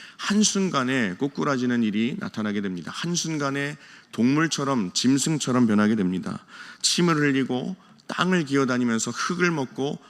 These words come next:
풀을 뜯어먹는 짐승처럼 변하게 되는 모습을 보입니다. 여러분, 무엇이 이 느부갓네살 왕을 그렇게 짐승처럼 만들었는지 알고 계십니까? 어, 다니엘 사 장 삼십 절 말씀에 보면 무엇이 느부갓네살 왕을 한순간에 그렇게 만들었는지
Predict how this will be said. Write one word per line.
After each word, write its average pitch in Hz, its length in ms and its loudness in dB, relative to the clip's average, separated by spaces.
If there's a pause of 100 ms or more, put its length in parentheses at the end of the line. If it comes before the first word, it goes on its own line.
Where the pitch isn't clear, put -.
(140)
풀을 196 320 2
뜯어먹는 127 540 0
짐승처럼 120 640 2
변하게 104 320 4
되는 95 220 4
모습을 98 580 2 (380)
보입니다. 104 600 2 (460)
여러분, 143 220 4
무엇이 156 500 4
이 143 340 2
느부갓네살 131 640 2
왕을 113 340 0
그렇게 107 360 -4
짐승처럼 113 840 0
만들었는지 107 600 0
알고 98 220 2
계십니까? 101 680 0 (580)
어, - 80 -8
다니엘 131 420 4
사 110 220 -2
장 131 320 0
삼십 160 360 -4
절 160 180 2
말씀에 117 460 4
보면 104 480 2 (380)
무엇이 160 560 4
느부갓네살 139 680 0
왕을 113 240 -4
한순간에 160 640 -2
그렇게 120 240 0
만들었는지 104 800 -2